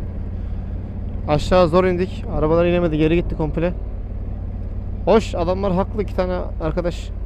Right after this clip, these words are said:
kocaman bomboş yolda. Neredeyse kafa kafaya girmişler. Atarım görüntüsünü.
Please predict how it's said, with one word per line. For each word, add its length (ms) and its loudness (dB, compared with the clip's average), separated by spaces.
kocaman 360 0
bomboş 500 2
yolda. 400 6
Neredeyse 320 2
kafa 240 -2
kafaya 260 0
girmişler. 520 -4
Atarım 300 -2
görüntüsünü. 480 -2